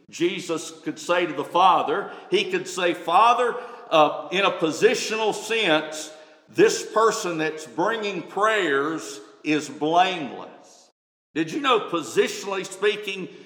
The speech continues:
you're sinless in Christ right now? Now, I didn't say actually and vitally,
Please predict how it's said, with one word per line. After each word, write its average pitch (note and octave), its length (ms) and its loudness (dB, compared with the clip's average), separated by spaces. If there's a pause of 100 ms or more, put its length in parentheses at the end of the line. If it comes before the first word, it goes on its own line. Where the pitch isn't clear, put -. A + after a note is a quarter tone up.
(120)
you're F3+ 240 4
sinless D#3+ 1080 0 (280)
in A3 360 0
Christ C#3+ 800 0 (520)
right D#3 400 4
now? F3 280 -2
Now, B2 80 0
I E3 160 2
didn't A#3 180 -6
say A3 280 0
actually G#3 840 0
and D3+ 220 -6
vitally, E3 500 2